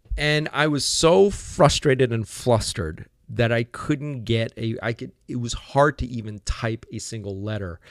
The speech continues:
I felt like I was trudging through molasses wearing concrete shoes. That's what I liken it to. And then all of a sudden I started having all these doubts. I started thinking, "Well, who am I kidding? I, we're never gonna be able to finish this."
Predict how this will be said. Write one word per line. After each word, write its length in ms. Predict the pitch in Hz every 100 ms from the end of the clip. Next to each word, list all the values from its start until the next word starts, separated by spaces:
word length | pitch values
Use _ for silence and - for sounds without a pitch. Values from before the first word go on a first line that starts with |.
| - - - _
I 80 | 120
felt 280 | - 139 147
like 320 | 135 131 127
I 140 | - 123
was 240 | 117 110
trudging 480 | - - 135 147 160
through 240 | 135 127 120
molasses 640 | 113 110 113 113 120 -
wearing 240 | 110 104
concrete 500 | 98 - 104 - 104
shoes. 240 | - 98 85
That's 300 | 117 - -
what 200 | 113 110
I 280 | 104 104 -
liken 420 | 107 98 98 95
it 120 | 90 -
to. 260 | 85 82 - _ _ _ _ _ _ _ _ _ -
And 140 | 143
then 120 | 143
all 160 | 143 180
of 80 | 196
a 60 |
sudden 200 | 160 170
I 80 | 131
started 320 | 131 143 123
having 240 | 117 110 107
all 100 | 107
these 220 | 104 101
doubts. 360 | 92 57 - 95
I 60 |
started 360 | 90 - 101 90
thinking, 300 | 101 95 82 - - - _ _ _
"Well, 260 | 135 151
who 140 | 160 302
am 80 | 349
I 80 |
kidding? 420 | 226 226 254 139 98
I, 180 | 82
we're 200 | 110 185
never 320 | 214 196 247 254
gonna 160 | 240
be 100 | 175
able 140 | 143 127
to 60 |
finish 400 | 117 110 98 -
this." 320 | 113 151 -